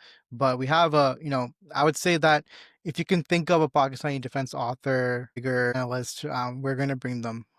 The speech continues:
uh, either that we already have them on the docket or we're in the process of getting in touch with them as well.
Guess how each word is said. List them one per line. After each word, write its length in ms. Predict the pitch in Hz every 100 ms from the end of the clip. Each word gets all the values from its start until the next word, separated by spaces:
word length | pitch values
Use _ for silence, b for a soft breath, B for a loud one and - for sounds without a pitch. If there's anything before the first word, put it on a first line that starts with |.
| _ -
uh, 180 | 127 123 -
either 220 | 151 143
that 100 | 139
we 80 | 135
already 260 | 143 139 135
have 220 | 131 131
them 140 | 135 131
on 100 | 127
the 80 |
docket 400 | 120 156 170 214
or 200 | 160 143
we're 140 | 123 123
in 180 | 127 123 _ 131 208
the 100 | 139
process 380 | - 127 127 135
of 160 | 127 -
getting 220 | - 131 123
in 100 | 117
touch 240 | - -
with 120 | -
them 180 | - 127
as 100 | 123
well. 200 | 120 -